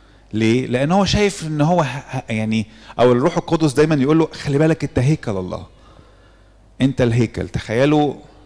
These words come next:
آه، يعني تخيلوا المذبح، المذبح، يعني أنا عايز بس أص-، أوصلها لكم التصور إن ن-، نقبله بعينينا. يعني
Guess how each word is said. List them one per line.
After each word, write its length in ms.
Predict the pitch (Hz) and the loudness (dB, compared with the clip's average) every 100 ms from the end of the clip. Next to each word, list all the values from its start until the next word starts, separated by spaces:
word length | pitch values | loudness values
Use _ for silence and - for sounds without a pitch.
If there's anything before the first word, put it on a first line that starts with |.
| - _ _ _ _ _ _ - _ | -20 _ _ _ _ _ _ -20 _
آه، 460 | - 104 101 101 101 - - _ _ _ _ _ - - _ - _ _ _ _ _ _ _ _ _ _ _ _ _ - - - | -8 -4 -4 -6 -10 -18 -20 _ _ _ _ _ -20 -20 _ -20 _ _ _ _ _ _ _ _ _ _ _ _ _ -20 -20 -10
يعني 100 | 113 | -4
تخيلوا 300 | 113 - 160 | -2 0 0
المذبح، 520 | 143 143 117 104 - - - - - 120 | 2 0 2 -2 -2 -16 -20 -20 -16 -10
المذبح، 480 | 107 131 107 98 - - _ _ _ _ - | 0 0 0 -8 -12 -20 _ _ _ _ -6
يعني 200 | 113 113 | -4 -4
أنا 100 | 117 | -4
عايز 160 | 131 123 | -4 -2
بس 200 | 131 123 | -4 -4
أص-، 140 | - | -6
أوصلها 400 | 123 113 - 113 | -2 -2 0 -2
لكم 180 | 135 123 | 0 -4
التصور 640 | 98 104 107 127 123 123 110 104 | -4 -10 -6 0 2 2 0 -4
إن 260 | 107 107 | -6 -4
ن-، 120 | 110 - | -6 -6
نقبله 440 | 107 104 110 123 117 | -8 -8 -2 0 0
بعينينا. 400 | 104 107 104 92 | -2 -2 -2 -6
يعني 160 | 87 | -10